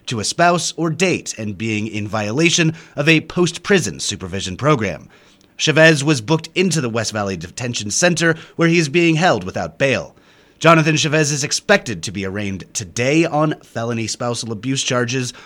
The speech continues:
along with a felony charge of dissuading a witness by threat or force, and an allegation of committing the abuse for the second time in seven years.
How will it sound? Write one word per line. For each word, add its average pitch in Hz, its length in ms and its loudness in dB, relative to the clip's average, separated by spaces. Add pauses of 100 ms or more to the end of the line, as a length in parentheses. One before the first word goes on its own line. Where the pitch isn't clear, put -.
(120)
along 170 380 8
with 113 160 0
a 98 180 -4 (180)
felony 147 440 2
charge 135 320 0
of 101 100 -4
dissuading 123 540 0
a 107 80 0
witness 143 360 0
by 104 200 -2
threat 104 280 -4
or 92 200 -6
force, 160 420 0 (240)
and 160 140 0
an 165 80 4
allegation 160 480 2
of 160 100 -2
committing 151 320 0
the 151 100 0
abuse 156 360 -2
for 156 160 0
the 147 120 -2
second 160 360 0
time 170 280 2
in 165 120 2
seven 131 360 2
years. 104 520 -4